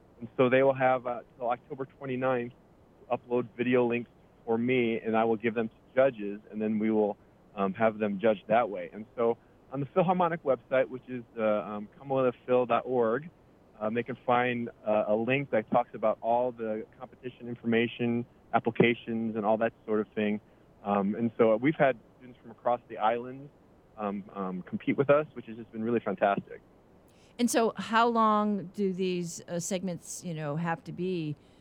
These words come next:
Speaker 2: uh, when they send in their material?
Speaker 1: Oh, sure. Uh, basically, we only have a length limit. So, um, it's up to fifteen minutes. They could be four to five minutes. They, they average usually around ten or eleven, depending on the piece. Um, two years ago, we had a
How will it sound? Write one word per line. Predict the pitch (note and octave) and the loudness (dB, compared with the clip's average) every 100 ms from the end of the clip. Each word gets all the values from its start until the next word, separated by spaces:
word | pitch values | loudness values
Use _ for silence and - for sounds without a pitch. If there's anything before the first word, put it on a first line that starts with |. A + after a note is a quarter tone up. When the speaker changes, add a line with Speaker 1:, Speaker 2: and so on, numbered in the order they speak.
| - - | -20 -8
Speaker 2:
uh, | D#3+ | -6
when | D#3 D#3+ | -4 -4
they | D#3 | -4
send | D3+ E3+ D#3+ | -4 -4 -2
in | D#3 | -2
their | D3+ | -4
material? | D3 - E3+ E3 C#3 D3 - - - _ _ _ - | -4 -6 -4 -4 -4 -8 -12 -20 -20 _ _ _ 0
Speaker 1:
Oh, | A#3+ A3+ - | 2 2 2
sure. | G#3+ E3 D3+ | 4 6 6
Uh, | D#3 D#3 D3+ - D3+ - | 4 4 2 -2 -14 4
basically, | F#3+ A3+ - | 4 4 2
we | F3+ | 4
only | F3 E3+ | 6 6
have | E3+ | 6
a | D3+ | 4
length | A#2+ A#2+ C3 C#3 - | 4 6 6 2 0
limit. | F#2+ G2 F2+ - G#2 - | 2 4 2 0 -6 0
So, | A#2+ A2+ | 2 2
um, | A#2 A2 A2 A#2 | 2 0 -4 -8
it's | A#2 | -2
up | C3+ - - | -2 -2 -6
to | C#3 - | -6 -4
fifteen | C#3 - A#2+ A2+ | -8 -6 -4 0
minutes. | A#2+ C3 - _ _ _ - | 0 -2 -6 _ _ _ 0
They | D3+ | 2
could | D3+ | 2
be | C3 A#2+ - | -4 -6 0
four | C3+ | 0
to | C3 | 0
five | - B2+ C3+ | 2 2 2
minutes. | C3+ C3+ C3+ C3+ A#2+ | -4 -8 -10 -10 -14
They, | A2 A#2+ G#2+ | -14 -14 -2
they | A#2+ B2+ | 2 4
average | C#3 C3+ A#2+ | 2 0 -6
usually | B2+ C3 | -6 -4
around | A#2 G#2+ - | -2 -4 -4
ten | A#2+ A#2 | -2 -2
or | |
eleven, | F#2+ G2+ G#2+ A#2 B2 C3+ - - - - | -4 0 2 2 0 -10 -20 -20 -20 -20
depending | - A#2 A2+ | -6 0 0
on | G#2+ | 0
the | F#2+ - | -4 -8
piece. | A2+ B2 - - - _ _ G#2+ | -4 -4 -4 -14 -20 _ _ 2
Um, | G#2+ G2+ G2+ G2+ F#2+ - | 4 4 0 -6 -8 -6
two | D3 | 2
years | C#3 C3+ C3 | 2 2 0
ago, | A#2+ B2 | 4 4
we | B2 | 4
had | |
a | B2+ | -2